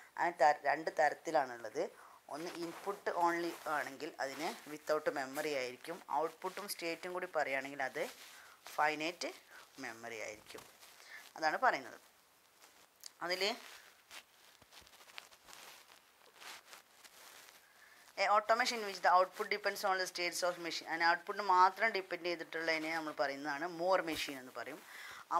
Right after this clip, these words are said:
more മെഷീനെ കുറിച്ച് നമുക്ക് ഡീറ്റെയിൽ ആയിട്ട് നമുക്ക് പിന്നെ ഒരു സെക്ഷനിൽ പറയുന്നുണ്ട്. ഈ ഒരു theory of computation എന്നുള്ള പേപ്പറിൽ തന്നെ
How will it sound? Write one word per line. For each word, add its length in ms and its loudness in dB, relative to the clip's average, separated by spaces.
more 240 6
മെഷീനെ 280 -2
കുറിച്ച് 160 0
നമുക്ക് 220 -4
ഡീറ്റെയിൽ 380 2
ആയിട്ട് 320 4
നമുക്ക് 300 -12
പിന്നെ 240 -4
ഒരു 180 -6
സെക്ഷനിൽ 360 -2
പറയുന്നുണ്ട്. 720 2
ഈ 20 -8
ഒരു 100 -4
theory 220 -4
of 140 -8
computation 480 -4
എന്നുള്ള 260 -4
പേപ്പറിൽ 440 -6
തന്നെ 220 0